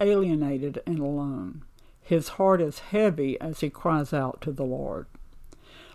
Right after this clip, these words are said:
Loneliness is not a place any of us want to be. God created us to have fellowship with others.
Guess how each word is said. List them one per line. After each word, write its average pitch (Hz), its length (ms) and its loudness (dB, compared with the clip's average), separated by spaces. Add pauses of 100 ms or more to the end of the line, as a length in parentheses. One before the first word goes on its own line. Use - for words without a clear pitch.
Loneliness 190 720 6
is 151 200 -4
not 156 220 4
a 143 40 -2
place 143 720 0
any 180 200 4
of 147 160 2
us 151 200 -6
want 143 280 0
to 156 120 -2
be. 117 560 -4 (560)
God 196 500 6
created 180 720 4
us 113 360 -4
to 165 100 -8
have 165 240 -2
fellowship 214 600 0
with 131 140 -6
others. - 540 -4